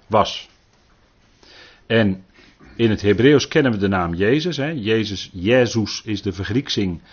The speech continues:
van de Hebreeuwse naam Jehoshua. Hè, daar hoor je dan Jozua in, daar hoor je Hosea in, eh, daar hoor je Jezaja in. Klopt, dat zit er allemaal in, die namen. Dat zit, zit allemaal in die naam verweven.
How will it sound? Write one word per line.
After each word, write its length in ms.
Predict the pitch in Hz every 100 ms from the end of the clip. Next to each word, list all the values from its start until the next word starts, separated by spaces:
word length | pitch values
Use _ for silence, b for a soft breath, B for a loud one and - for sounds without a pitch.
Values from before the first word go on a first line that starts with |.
| B B
van 380 | - - 113 98 -
de 300 | 98 92 95
Hebreeuwse 580 | 82 87 107 151 - 98
naam 340 | 95 87 85
Jehoshua. 760 | 85 92 104 - - 143 147 226 - b b b _
Hè, 120 | 95
daar 120 | 110
hoor 200 | 98 110
je 80 | 98
dan 220 | 90 82
Jozua 640 | 80 90 110 104 110 104 98
in, 220 | 101 104
daar 100 | 95
hoor 200 | 87 90
je 80 | 87
Hosea 640 | 82 90 82 117 110 107
in, 300 | 101 98 104 B B B B
eh, 220 | 90 85
daar 100 | 80
hoor 200 | 82 95
je 180 | 85 87
Jezaja 640 | 87 90 104 120 117 104
in. 280 | 107 101 95
Klopt, 380 | 131 135 135 -
dat 120 | 95 -
zit 180 | 123
er 80 | 120
allemaal 340 | - 139 127 110
in, 180 | 95
die 140 | 85 92
namen. 360 | 95 87 78 76
Dat 180 | 87 85
zit, 140 | -
zit 220 | 98 92 -
allemaal 260 | 127 127
in 100 | 110
die 140 | 101 101
naam 280 | 110 110
verweven. 480 | 87 92 101 92 73